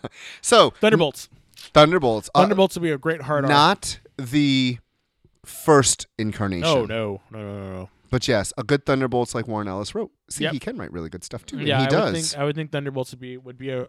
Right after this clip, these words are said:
Speaker 2: a good, strong R. But again, go to the, uh, Facebook group, The Geek Chat, and let us know. What, what characters do you think would lend themselves to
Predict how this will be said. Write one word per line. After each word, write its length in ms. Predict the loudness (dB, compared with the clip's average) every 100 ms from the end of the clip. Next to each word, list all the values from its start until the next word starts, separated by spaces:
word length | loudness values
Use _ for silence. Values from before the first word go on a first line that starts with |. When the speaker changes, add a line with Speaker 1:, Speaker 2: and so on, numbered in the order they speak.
| -10
Speaker 2:
a 100 | -10
good, 380 | -2 -2 -2 -8
strong 260 | -10 -10
R. 160 | -8 -8
But 200 | -4 -4
again, 260 | -2 -4 -6 -20 _ 0
go 180 | 0
to 240 | 0 -4 -4
the, 260 | -2 -2 -2
uh, 140 | -4
Facebook 440 | -2 -6 -4 -6 -6 _ -12
group, 360 | -4 0 0 _
The 200 | -4 -4
Geek 320 | -4 -10 -12
Chat, 360 | -10 -6 -4 -6
and 360 | -6 -6 -6 -8
let 140 | -4 -4
us 120 | -4
know. 160 | -6 -8
What, 320 | -2 -2 -2 _ _ _ _ _ _ -10
what 500 | -2 0 0 -4 -10
characters 560 | -6 -4 -4 -6 -6
do 80 | -4
you 160 | -4 -4
think 340 | -6 -10 -10
would 140 | -12
lend 260 | -10 -10 -10
themselves 600 | -12 -12 -12 -10 -12 -14
to 240 | -10 -10